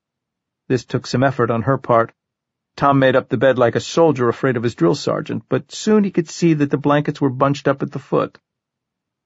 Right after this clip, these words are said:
Sax's t-shirt had joined them. She kissed him again. He kissed her back hard, which is when her phone rang. "Uh-uh,"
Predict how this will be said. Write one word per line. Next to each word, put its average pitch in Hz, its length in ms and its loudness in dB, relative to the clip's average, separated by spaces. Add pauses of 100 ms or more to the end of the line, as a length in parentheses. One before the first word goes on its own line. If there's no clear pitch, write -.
(140)
Sax's 131 400 -2
t-shirt 139 400 -2
had 120 160 -4
joined 175 300 -2
them. - 220 -10 (1500)
She - 220 -4
kissed 160 280 -2
him 165 100 2
again. 147 500 0 (1000)
He 127 120 0
kissed 135 280 -4
her 156 180 2
back 117 260 2
hard, 117 540 0 (840)
which 123 240 -2
is 113 160 0
when 131 400 0 (120)
her 131 160 -2
phone 127 380 0
rang. 113 380 -4 (1500)
"Uh-uh," 139 460 2